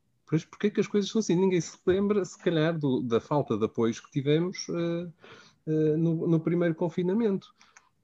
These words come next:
Eh, agora, eu compreendo que em algumas situações seja complicado, eh, de termos, eh, clínicas com uma funcionária apenas. Epá, mas caramba, o peso de ter clínicas fechadas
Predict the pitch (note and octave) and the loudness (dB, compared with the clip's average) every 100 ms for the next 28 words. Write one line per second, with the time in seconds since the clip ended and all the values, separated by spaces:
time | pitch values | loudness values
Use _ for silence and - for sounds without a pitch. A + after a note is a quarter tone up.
0 | - - A#2 G#2+ G#2 G#2 G#2+ G2+ D#2+ B2 | -10 -2 2 4 2 2 0 -2 -4 0
1 | A#2+ G2+ F#2+ G2 G2+ G#2 G2 A2 G2+ G#2 | 2 2 0 -2 2 2 4 2 2 2
2 | G#2+ - - A2 - C#3+ - - C3 F#2+ | -2 -4 -8 -6 0 -2 -2 -10 -10 -10
3 | F2+ A2+ B2 C3 B2+ C3+ D#3 - - G#2+ | -4 -4 -2 0 0 0 0 -4 -8 -6
4 | G#2 G#2 G2+ G2+ G#2 - B2+ A2 F#2+ - | -4 -2 -6 -6 -6 0 0 2 -2 -8
5 | - G2+ F#2+ G2+ - A2+ A2+ G2 G2+ - | -10 -8 -6 -8 -4 0 2 0 -4 -8
6 | G#2+ G2 F#2+ F#2+ F#2+ G2+ - G#2 A#2 A2+ | -6 -4 -4 -6 -4 -4 -4 -6 -2 0
7 | A#2 A#2+ D3+ - D3+ C#3+ E3+ G3 - - | 0 0 -2 0 0 0 0 -4 -8 -20
8 | _ - _ _ - E3+ - E3 - G#2 | _ -20 _ _ -12 -12 -10 -12 -14 -18
9 | - B2+ E3 D#3+ E3+ A2 G#2+ F3+ E3 G#2+ | -8 -4 -2 0 0 -2 0 4 4 4
10 | G2 G#2+ G#2+ A#2 - D3+ G#2+ C#3+ C3 G#2 | -2 -10 -12 -12 -4 -4 -2 -2 -2 -2
11 | G2+ - - - F#2+ G2 A#2 F3 - | -6 -10 -14 -10 -8 -6 -6 -8 -12